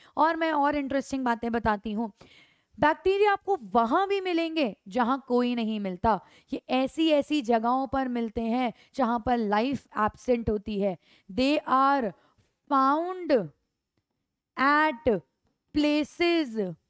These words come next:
where no other life is found। यानी कि इनके अलावा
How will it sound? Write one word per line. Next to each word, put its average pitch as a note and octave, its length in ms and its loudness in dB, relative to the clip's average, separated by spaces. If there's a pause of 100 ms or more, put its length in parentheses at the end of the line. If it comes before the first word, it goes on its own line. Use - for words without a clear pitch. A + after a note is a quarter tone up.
(1300)
where C#4 640 2 (1200)
no C4+ 480 0
other C4+ 300 2 (100)
life A3+ 360 0
is A3 240 -6
found। F3+ 340 -6 (960)
यानी D#4 400 0
कि F#4 160 2
इनके D#4 600 -2
अलावा B3+ 800 0